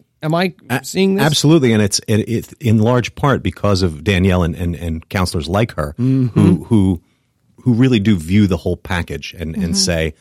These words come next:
Speaker 2: you know, a person like, take your husband again for an example. Um, he has the kind of mind that obviously he can do stuff with his hands.
Speaker 3: Correct.
Speaker 2: He's a kinesthetic learner, but then he also, that C P A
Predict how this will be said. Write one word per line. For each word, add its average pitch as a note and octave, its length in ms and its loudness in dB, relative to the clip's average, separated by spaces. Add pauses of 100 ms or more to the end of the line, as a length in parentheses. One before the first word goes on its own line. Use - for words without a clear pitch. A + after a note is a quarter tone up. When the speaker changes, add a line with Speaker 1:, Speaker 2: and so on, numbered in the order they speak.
(340)
Speaker 2:
you F#3 60 4
know, F3+ 140 4
a B2 140 -4
person D3 400 2
like, C3 340 0
take C#3+ 200 0
your A2 120 2
husband B2+ 280 0
again F2+ 220 0
for F2 140 -6
an E2+ 80 -4
example. E2+ 500 -4 (400)
Um, E2+ 460 -2 (200)
he B2+ 280 0
has G#2+ 520 -2
the F#2+ 140 -8
kind F#2+ 300 -2
of D#2 80 -6
mind F2+ 460 -2
that F2 180 -2
obviously G2+ 420 -2
he E2 160 -4
can F2+ 160 -4
do F2+ 140 -2
stuff F2 240 -6
with D#2+ 100 -10
his D2 120 -10
hands. G#2 340 0 (100)
Speaker 3:
Correct. G3+ 220 -8
Speaker 2:
He's - 60 -12
a - 20 -20
kinesthetic G#2 420 -2
learner, F#2+ 240 -2 (260)
but A2 140 -2
then A2 140 2
he A2 120 2
also, G#2 380 0 (160)
that - 220 -2
C C#3 180 0
P G#2+ 180 -2
A B2+ 220 2